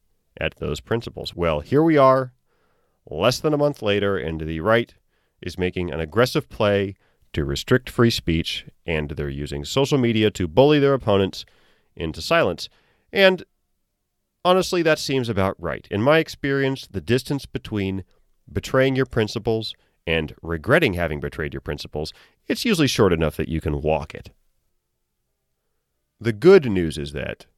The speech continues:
in the long run, I don't think these tactics really work.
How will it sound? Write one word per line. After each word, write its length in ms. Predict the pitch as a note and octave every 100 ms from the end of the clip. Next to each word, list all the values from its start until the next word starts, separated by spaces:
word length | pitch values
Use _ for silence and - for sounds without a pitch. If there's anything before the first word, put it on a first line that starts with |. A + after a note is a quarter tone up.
| _ _ _ _ _ _ _ _ _ -
in 160 | B2
the 100 | B2+
long 460 | B2+ C#3+ E3 F#3 A#2+
run, 500 | E2 C2 - G1+ E2+ _ _ _ _ _ _ _ _ -
I 180 | C3 C#3
don't 220 | B2+ G#2
think 260 | - G2 -
these 220 | E2 -
tactics 440 | C#2+ D2+ - -
really 200 | A#1 A1
work. 380 | A1 A#1+ - -